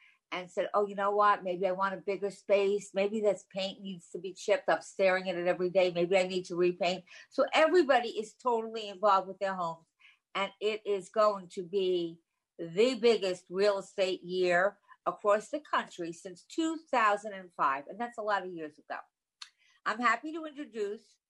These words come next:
a big mover and shaker, somebody that I believed in from the day I met him, and, um,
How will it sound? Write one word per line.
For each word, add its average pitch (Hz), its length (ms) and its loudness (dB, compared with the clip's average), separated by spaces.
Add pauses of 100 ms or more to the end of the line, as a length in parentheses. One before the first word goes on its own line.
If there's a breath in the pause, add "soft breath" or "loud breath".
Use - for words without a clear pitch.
(920)
a 208 80 -4
big 247 240 -2
mover 226 300 -8
and 214 120 -8
shaker, 202 440 -8
somebody 202 480 -8
that 185 180 -2
I 175 300 0 (560)
believed 185 400 -6
in 208 80 -8
from 170 160 -12
the 170 60 -2
day 190 220 6
I 190 180 4
met 220 240 2
him, 247 420 2
and, 185 200 -4
um, 180 220 -6